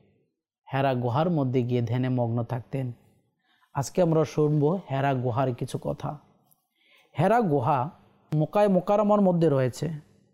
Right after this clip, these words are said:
হেরা গুহা এটা মক্কা শরীফ থেকে প্রায় ছয় কিলোমিটার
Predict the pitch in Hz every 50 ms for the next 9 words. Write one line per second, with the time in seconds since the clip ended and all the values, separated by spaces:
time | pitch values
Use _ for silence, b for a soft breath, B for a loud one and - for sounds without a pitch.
0 | _ _ _ _ _ _ _ _ _ _ _ _ _ _ _ _ _ _ - 147
1 | 175 190 220 233 208 156 143 127 113 139 131 127 160 226 - _ _ _ _ _
2 | - 208 214 262 262 226 208 202 196 - - 254 233 - - 220 202 226 202 -
3 | - 196 185 151 147 147 156 190 214 214 b b b b b b b b b b
4 | _ _ _ _ _ _ _ _ - 185 185 185 165 143 - - - - 165 196
5 | 247 254 233 - - 220 208 196 180 175 165 - 147 143 165